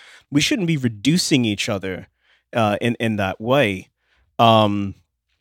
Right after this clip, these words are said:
so yeah, it's, it's, it's, I, I think, um, it, when it comes to this problem in particular, I don't know why I couldn't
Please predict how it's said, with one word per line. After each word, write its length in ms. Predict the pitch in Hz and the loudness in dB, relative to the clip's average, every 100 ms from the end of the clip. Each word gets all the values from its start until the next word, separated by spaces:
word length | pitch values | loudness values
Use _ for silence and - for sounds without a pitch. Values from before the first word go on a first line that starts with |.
| _ _ - | _ _ -4
so 140 | - | 0
yeah, 180 | 147 123 | 2 2
it's, 180 | 104 123 | 2 0
it's, 320 | 147 131 - - | -2 -2 -2 -4
it's, 460 | 131 - - - - - - | -2 -4 -6 -8 -12 -20 -6
I, 60 | 107 156 160 | -4 -2 -2
I 40 | |
think, 340 | - 147 135 | 0 0 2
um, 540 | 135 117 107 101 92 - _ _ - - _ 143 | 4 4 2 -2 -6 -14 _ _ -20 -20 _ -4
it, 140 | - - - - _ - | -4 -8 -20 -20 _ -20
when 220 | 151 139 | -2 2
it 160 | 127 - | 2 0
comes 500 | - 151 139 120 - | -4 0 0 -2 -4
to 760 | - - 127 123 120 113 113 - | -4 -2 0 0 -2 -2 -6 -10
this 320 | 120 131 - | -4 -2 -2
problem 480 | - 131 117 120 113 | -4 -4 -2 -2 -4
in 140 | 104 | -4
particular, 800 | 101 104 - 143 - 113 104 98 - _ _ _ _ _ _ 135 | -6 -4 -4 -2 -2 0 0 -2 -10 _ _ _ _ _ _ 2
I 80 | |
don't 220 | 170 233 214 | 4 4 4
know 160 | 170 | 4
why 600 | 165 120 120 131 143 127 - | 4 4 4 6 4 2 2
I 100 | 113 | -2
couldn't 840 | - - 135 120 107 - - - | -2 -2 0 0 -4 -4 -4 -6